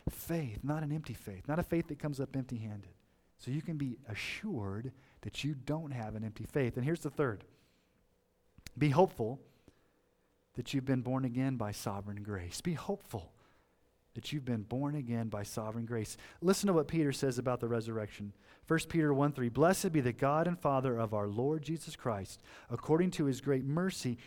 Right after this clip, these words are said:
he has caused us to be born again to what? To a living hope through what? The resurrection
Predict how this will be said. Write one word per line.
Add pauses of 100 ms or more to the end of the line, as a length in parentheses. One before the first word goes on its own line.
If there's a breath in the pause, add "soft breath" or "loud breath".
he (440 soft breath)
has
caused
us
to
be
born
again
to
what? (640)
To
a
living
hope (300 soft breath)
through
what? (580 soft breath)
The
resurrection